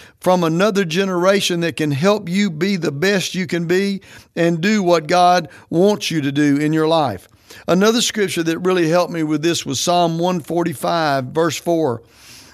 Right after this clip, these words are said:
It says, "One generation shall praise your works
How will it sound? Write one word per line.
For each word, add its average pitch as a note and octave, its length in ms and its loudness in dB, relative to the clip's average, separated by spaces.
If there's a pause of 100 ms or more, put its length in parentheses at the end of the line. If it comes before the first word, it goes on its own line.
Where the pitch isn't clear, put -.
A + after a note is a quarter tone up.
(120)
It F3 160 2
says, E3+ 400 0 (200)
"One B3+ 380 4
generation G#3+ 760 2
shall D#3+ 220 0
praise G3 480 2
your G3+ 160 0
works F#3 640 -2